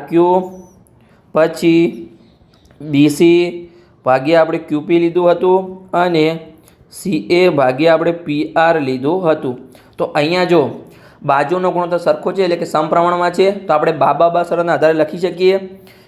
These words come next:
કે જે આ ત્રિકોણ એ બી સી છે અને ત્રિકોણ કયું હતું? આર ક્યુ પી. એ બંને સમરૂપ ત્રિકોણ છે. તો ચલો આપણે simply લખી દઈએ, ત્રિકોણ એ બી સી અને ત્રિકોણ આર ક્યુ પી સમરૂપ ત્રિકોણ છે.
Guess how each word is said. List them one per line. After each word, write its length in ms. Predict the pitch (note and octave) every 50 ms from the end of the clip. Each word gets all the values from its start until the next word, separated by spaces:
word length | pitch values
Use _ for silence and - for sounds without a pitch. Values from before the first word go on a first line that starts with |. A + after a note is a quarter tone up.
| _ _ -
કે 140 | E3 D#3+
જે 120 | D#3+ D3+ F3
આ 80 | E3+ E3+ E3+
ત્રિકોણ 360 | D#3+ D#3 D3+ - F3 F3 F3+ D#3+ C#3+
એ 100 | D#3+ D3 D3+
બી 160 | E3 E3+ E3+
સી 200 | E3+ F#3 F#3 F#3
છે 160 | F#3 G3+ F3+ C#3+ - - C#3+
અને 120 | D3 D3
ત્રિકોણ 480 | D3 D3+ D3+ D3 - F3 E3+ F3+ F#3 F3+ - -
કયું 220 | F3 F3+ F3+ E3+ E3+
હતું? 220 | - F3+ F3 - - - - - - - - - _ _ _ _
આર 280 | D3+ D3+ D3+ D#3+ E3+ F3+ F3 - -
ક્યુ 220 | D3+ D#3 E3 F#3 F3+ F3+
પી. 180 | F#3 D#3 C3+ B2 - - -
એ 60 | E3
બંને 240 | D#3+ D#3+ D#3+ F3 F3
સમરૂપ 400 | E3+ D#3+ D3 C#3+ D3+ D#3+ F3 E3 -
ત્રિકોણ 420 | E3 C#3+ C#3 - D3 D#3+ F#3 G3
છે. 200 | G3 - - C#3+ - -
તો 100 | - E3
ચલો 160 | D3+ E3+ E3 E3
આપણે 180 | E3+ E3+ E3 -
simply 320 | D3+ D3 C#3+ E3 E3+ E3+ D#3+ D3+
લખી 200 | D3 D3 F3 E3+ F3
દઈએ, 240 | F3+ F3 F3+ F#3+ G3 G3 G3 G3 - - - - - - _ _
ત્રિકોણ 300 | - D3 D3+ - E3+ E3
એ 120 | D#3 D3+ D3+
બી 160 | D#3+ E3+ E3+
સી 160 | E3+ F3+ F#3+
અને 120 | F3+ F3+
ત્રિકોણ 460 | E3+ - D3+ D3+ D3+ - - E3 F3 - - -
આર 220 | D#3 C#3+ D3 D3 D3+ - -
ક્યુ 160 | - E3 E3+ D#3+ D#3
પી 160 | E3 E3+ F#3 - - - - - - - -
સમરૂપ 420 | - D#3 D3 D3 D3+ E3 E3 E3
ત્રિકોણ 460 | - D3 C#3 C#3+ C#3+ D3+ F3 G3 A3+ - - -
છે. 120 | - C3